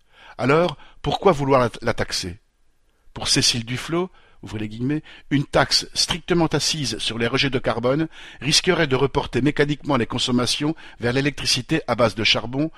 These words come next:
ou le recours au chauffage électrique, aberration énergétique. Fermez les guillemets. Et Cohn-Bendit d'ajouter, ouvrez les guillemets, c'est l'ensemble de la consommation d'électricité qu'il faut limiter. Par ailleurs, il faut se mettre dans la tête que le recours à l'énergie nucléaire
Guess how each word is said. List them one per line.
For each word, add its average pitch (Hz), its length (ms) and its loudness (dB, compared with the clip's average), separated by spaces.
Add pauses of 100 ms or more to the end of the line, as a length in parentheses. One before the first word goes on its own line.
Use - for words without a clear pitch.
(240)
ou 131 80 2
le 123 80 4
recours 131 320 -2
au 131 60 0
chauffage 127 360 0
électrique, 117 460 -4 (340)
aberration 131 600 2
énergétique. - 640 -4 (260)
Fermez 113 220 -6
les 113 100 -2
guillemets. 95 360 -8 (680)
Et 123 80 -4
Cohn-Bendit 123 680 0
d'ajouter, 131 600 -4
ouvrez 98 220 -12
les 98 100 -10
guillemets, 127 360 -4 (380)
c'est 135 200 4
l'ensemble 175 480 4
de 131 80 -2
la 127 100 0
consommation 147 560 0
d'électricité 139 760 -2 (200)
qu'il 135 140 -8
faut - 160 -2
limiter. 117 500 -2 (460)
Par 123 160 0
ailleurs, 151 400 0 (240)
il 123 100 -8
faut - 160 -4
se - 140 0
mettre 151 240 2
dans 131 80 2
la 120 100 2
tête 143 380 -2 (240)
que 123 80 -2
le 127 100 4
recours 151 340 0
à 131 40 4
l'énergie 131 340 2
nucléaire 127 540 0